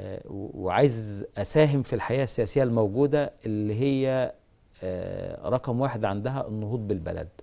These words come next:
رقم واحد عندها، آه، النهوض بمصر،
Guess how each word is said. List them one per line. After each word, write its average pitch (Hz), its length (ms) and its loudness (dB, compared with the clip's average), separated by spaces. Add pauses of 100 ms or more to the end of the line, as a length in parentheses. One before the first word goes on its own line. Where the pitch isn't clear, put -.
(520)
رقم 123 280 0
واحد 123 260 -2
عندها، 135 500 -2 (220)
آه، 98 220 -6
النهوض 101 380 -2
بمصر، 107 420 -2